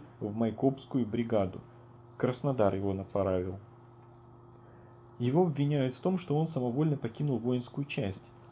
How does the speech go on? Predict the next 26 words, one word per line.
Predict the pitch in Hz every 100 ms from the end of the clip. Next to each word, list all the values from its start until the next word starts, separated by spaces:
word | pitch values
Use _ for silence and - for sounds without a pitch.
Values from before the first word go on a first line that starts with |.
| -
А | 113
что | -
там | 185 185
случилось | - 185 - 120 98
в | -
Ростовской | 113 - 117 - 135
области, | 120 98 98 - - - -
на | 120 113 110
этом | 110 117
полигоне | 117 123 131 113 107
Кадамовский? | 110 120 113 101 92 - 117 - -
Почему | 113 180 185 143 - - -
солдаты | - 120 104 123 165 143
решили | 120 - 139
оттуда | 131 - 117
уйти? | 127 139 - 107 - - - - - - - - - - - 170
Ну, | 202
потому | - 139 156 190
что | -
там | 120 175
было | 175 143 135
отвратительное | 113 120 117 120 143 139 123 113
отношение | 107 101 120 123
со | 117 -
стороны | - 101 104
командования. | 113 104 101 98 92 92 92 90